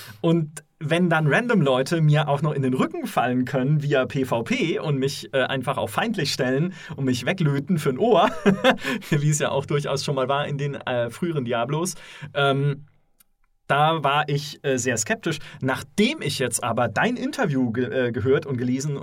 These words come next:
äh, nicht gelesen, gesehen hab, äh, mit dem Luis Barriga, mit dem, äh, Game Director und mit dem John, äh, Müller, dem Art Director von Diablo vier, wo sie ja sagen, nein, nein, es scho-, es soll schon so sein, dass man nur sehr selten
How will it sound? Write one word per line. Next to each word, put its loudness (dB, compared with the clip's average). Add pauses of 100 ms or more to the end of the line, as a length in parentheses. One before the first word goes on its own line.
(140)
äh, -4
nicht -4
gelesen, -2
gesehen 0
hab, -4
äh, 0
mit -2
dem -2
Luis -2
Barriga, -2
mit -6
dem, -8
äh, -4
Game -6
Director 0
und -4
mit -4
dem -2 (260)
John, 0
äh, -4
Müller, 2
dem -4
Art -4
Director -2
von -6
Diablo -2
vier, -2 (260)
wo 0
sie 0
ja 2
sagen, 0
nein, -2
nein, 0 (180)
es -2
scho-, 0
es -2
soll 2
schon 2
so 2
sein, 0
dass -2
man 0
nur 0
sehr -2
selten 0